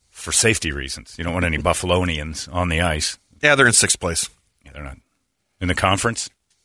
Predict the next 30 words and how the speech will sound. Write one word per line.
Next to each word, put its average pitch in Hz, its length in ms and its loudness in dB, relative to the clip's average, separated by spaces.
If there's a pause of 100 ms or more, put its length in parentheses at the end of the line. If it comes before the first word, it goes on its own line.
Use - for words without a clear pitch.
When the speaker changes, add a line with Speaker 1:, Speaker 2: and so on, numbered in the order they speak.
(120)
Speaker 2:
Yeah. 92 180 -6
Speaker 1:
Well, 104 80 -4
it's 101 100 -10
a - 40 -10
playoff 67 300 -2
spot. 120 140 2
Speaker 2:
Thirteen 127 200 2
and 113 100 0
twenty-one. 110 500 0 (520)
Speaker 1:
Oh, 104 140 -4
geez, - 260 -12
that's - 200 -8
no 64 80 -16
good. 67 160 -14 (1500)
Yeah, 82 240 -2
Sabres 87 460 0
schmabers. 69 500 -6
They, 113 100 2
they 120 160 6
live 123 200 4
and 107 100 2
die 87 160 4
with 78 140 -4
the - 80 -10
Bills. 71 280 -6
Sabres 85 360 0
can - 120 -16
come 67 200 -12
and 65 100 -10
go. 62 160 -10